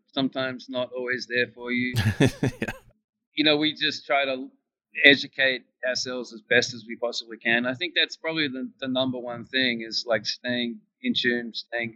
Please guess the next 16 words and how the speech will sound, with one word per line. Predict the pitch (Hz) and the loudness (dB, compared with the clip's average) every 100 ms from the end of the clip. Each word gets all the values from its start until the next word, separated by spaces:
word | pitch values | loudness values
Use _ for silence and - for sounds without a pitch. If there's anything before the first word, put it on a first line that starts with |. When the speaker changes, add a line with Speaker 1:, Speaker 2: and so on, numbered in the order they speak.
| 117 | -6
Speaker 1:
educated, | 110 - 113 110 110 _ | -6 -4 -2 -2 -4 _
staying | - 113 113 | -2 0 0
aware, | 107 110 113 113 _ _ _ _ _ _ _ - | -4 -6 -6 -6 _ _ _ _ _ _ _ 0
uh, | 104 104 | 2 2
of | 110 | 0
what's | 117 - | -2 -4
going | 113 110 110 | -8 -8 -8
on. | 117 117 - _ - | -6 -6 -8 _ 2
Obviously | 120 113 117 | 2 2 -2
following | 107 113 113 110 | -4 -4 -4 -8
as | 107 | -8
many | 113 110 104 | -4 -2 0
guidelines | 107 110 107 110 | -2 -2 -10 -10
as | 107 - | -10 -12
we | 104 | -6
can | 110 107 107 | 0 0 -2